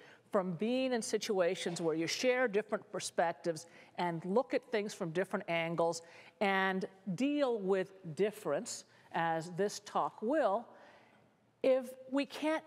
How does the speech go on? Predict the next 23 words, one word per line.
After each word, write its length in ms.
talk 680
across 540
differences. 840
And 260
that's 400
a 60
really 800
hard 640
thing 500
to 100
do. 420
Um, 260
right 520
before 480
this 160
series, 600
um, 320
we 160
were 160
at 100
Wash 400
Labatt, 460
the 140